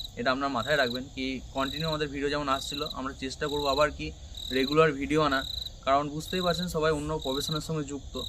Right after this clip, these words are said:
এবং আমরা যেভাবে ভিডিও করতাম যে ঠান্ডা পড়েছে সেটা করা সম্ভব হচ্ছিল না। তো সেই ব্যস্ততা কাটিয়ে আমরা আবার, আহ, ফিরে এসেছি নতুন রূপে। তো শুরু করি আমাদের আজকের ভিডিও। আজকে যে রেসিপি আছে তা আমার দাদারা বলছে, তো দেখতে থাকুন আজকের ভিডিও।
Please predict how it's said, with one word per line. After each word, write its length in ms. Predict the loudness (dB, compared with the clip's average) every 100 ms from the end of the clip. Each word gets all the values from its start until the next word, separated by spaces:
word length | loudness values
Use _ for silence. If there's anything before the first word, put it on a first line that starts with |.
| -6 -6 -4
এবং 200 | -2 0
আমরা 280 | 0 0 0
যেভাবে 300 | 4 4 4
ভিডিও 260 | -2 0
করতাম 320 | 0 0 0
যে 100 | -2 -4
ঠান্ডা 320 | -2 0 0
পড়েছে 260 | 0 -4 -4
সেটা 140 | -6
করা 240 | 0 0
সম্ভব 360 | 0 -2 -4 -4
হচ্ছিল 280 | -4 0 0
না। 120 | 0 -4 -8 -8 -6
তো 100 | -6
সেই 200 | -2 0
ব্যস্ততা 460 | 2 2 2 2 4
কাটিয়ে 400 | 4 4 0 0
আমরা 300 | 2 6 8
আবার, 220 | 8 4
আহ, 1040 | 2 -12 -14 -8 -2 0 2 2 0 -2
ফিরে 280 | -2 2 2
এসেছি 380 | 2 -2 -4 -6 -8 -12 -8
নতুন 320 | -4 0 2
রূপে। 240 | 2 -2 -4 -8 -10 -14 -6
তো 100 | -2 0 0 -2 -2 -6 -10 -14 -14 -12 -10 -2
শুরু 160 | 0 2
করি 220 | 2 2
আমাদের 280 | 2 4 4
আজকের 320 | 4 0 -2
ভিডিও। 360 | 0 -2 -4 -6 -2
আজকে 500 | -2 0 2 4 4
যে 160 | 2
রেসিপি 380 | -2 -2 -2 0
আছে 200 | 0 -2
তা 120 | -4
আমার 140 | -2 2
দাদারা 240 | 4 4
বলছে, 320 | 0 -4 -6
তো 120 | -10
দেখতে 420 | -6 -4 -4 -4 -2
থাকুন 220 | -2 -4
আজকের 280 | -4 -4 -4
ভিডিও। 280 | -4 -4